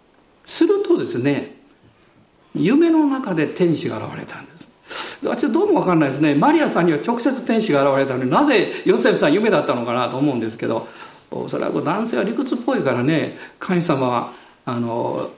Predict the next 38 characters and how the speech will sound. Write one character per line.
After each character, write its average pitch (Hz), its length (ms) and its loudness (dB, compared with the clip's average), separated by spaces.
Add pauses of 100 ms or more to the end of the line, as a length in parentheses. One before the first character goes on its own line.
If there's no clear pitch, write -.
あ 156 100 0
の、 131 200 -2
理 277 160 2
性 302 300 0
が 139 140 0
勝 135 200 -4
っ - 60 -16
て - 140 -2
る 127 120 -2
と 180 140 2
で - 100 -4
す - 120 -10
ね、 127 340 -6 (420)
神 269 380 2
様 160 300 2
が 147 100 2
語 185 260 -2
っ 226 120 -4
て 220 120 -4
く 214 100 -2
だ 208 120 0
さ 208 120 -2
る 180 80 2
の 147 100 2
を 120 100 -4
聞 180 140 -6
く 208 100 0
の 135 160 0
が 110 80 -6
非 110 100 -12
常 120 240 -6
に 320 80 -2
難 196 380 0
し - 80 -12
い - 40 -4
ん 101 40 -6
で 139 100 -12
す。 - 120 -20